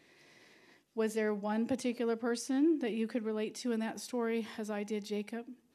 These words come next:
Are there specific attributes of their life? We'll look one more time at kind of a little sketch of, of each of them. And we can see in Isaac,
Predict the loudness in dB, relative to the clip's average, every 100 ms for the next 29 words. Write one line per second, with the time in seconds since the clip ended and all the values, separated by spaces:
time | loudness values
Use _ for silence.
0 | -18 -4 -2 -2 -4 -6 -8 -8 -6 -6
1 | -6 -8 -10 -8 -6 -6 -6 -4 -4 -4
2 | -6 -4 -4 -6 -12 -20 -20 -20 -20 -4
3 | 4 6 6 6 4 6 6 4 2 -2
4 | 0 0 -2 -4 -4 -4 -6 -4 -2 -2
5 | -4 -10 -12 -4 -4 -4 -8 -12 -4 -4
6 | -4 -10 -20 _ -20 -20 -20 -12 -2 0
7 | 0 0 -2 -2 -2 0 -2 -8 -20 _
8 | _ _ _ _ _ _ -20 -20 _ -18
9 | -18 _ _ _ -20 -20 _ _ 2 4
10 | 4 2 -2 -12 2 4 6 4 4 4
11 | 6 8 6 4 -10 -20 _ _ -2 2
12 | 4 2 2 0 0 -6 -18